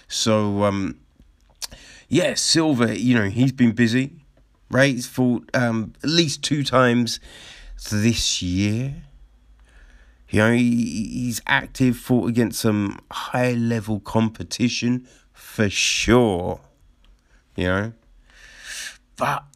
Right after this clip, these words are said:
he is going up against Breakfield, you know, who, um, yeah,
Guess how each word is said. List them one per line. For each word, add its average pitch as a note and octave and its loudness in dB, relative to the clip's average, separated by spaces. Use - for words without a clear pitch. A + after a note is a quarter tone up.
he C3 -2
is A2+ -6
going B2 -2
up B2+ -8
against A2+ 0
Breakfield, G#2 -2
you F2+ -2
know, G2+ 0
who, G#2+ 0
um, G#2 0
yeah, - -4